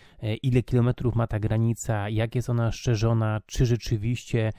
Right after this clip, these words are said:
e, tutaj można sforsować tą granicę, że uchodźcy mogą to, dotrzeć do Polski.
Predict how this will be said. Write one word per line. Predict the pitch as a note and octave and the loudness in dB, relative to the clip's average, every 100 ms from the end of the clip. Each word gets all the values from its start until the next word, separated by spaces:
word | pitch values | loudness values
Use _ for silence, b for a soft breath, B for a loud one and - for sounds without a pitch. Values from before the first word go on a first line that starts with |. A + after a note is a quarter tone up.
| B B - | B B -6
e, | G#2+ G#2 | 0 0
tutaj | - A2+ | 0 2
można | G#2+ A#2 A#2 A#2 | 6 4 4 -2
sforsować | - A2 - A2+ A2 | -2 -2 -2 -4 -2
tą | A2 | -2
granicę, | G#2 A2 A2+ A#2 | 0 -2 -2 -2
że | A#2 | -2
uchodźcy | A#2 - A2 - | -2 -2 -4 -2
mogą | A2 A2 A2 | -2 0 -2
to, | - A2+ A2 | -2 -2 0
dotrzeć | A2 - G#2+ | -2 -2 -4
do | G#2 | -4
Polski. | - G#2+ - D#3+ A3 | -6 -10 -8 -6 -6